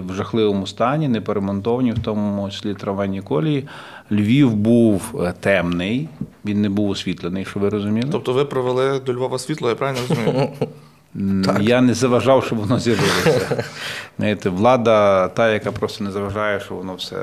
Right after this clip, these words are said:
Speaker 1: ставалося тоді, ця влада є добра. Ні, та багато було проблем.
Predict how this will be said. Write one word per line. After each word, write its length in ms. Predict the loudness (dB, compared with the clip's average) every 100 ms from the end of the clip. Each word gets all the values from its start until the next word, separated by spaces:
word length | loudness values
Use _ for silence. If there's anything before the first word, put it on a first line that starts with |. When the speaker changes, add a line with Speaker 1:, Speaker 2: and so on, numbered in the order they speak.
| -8
Speaker 1:
ставалося 420 | -10 -10 -10 -12
тоді, 220 | -14 -12 -12
ця 200 | -10 -8
влада 300 | -8 -6 -6
є 80 |
добра. 260 | -6 -6 -6
Ні, 100 | -6
та 120 | -4
багато 280 | 2 2 2
було 180 | 2 2
проблем. 420 | 0 -4 -4 -8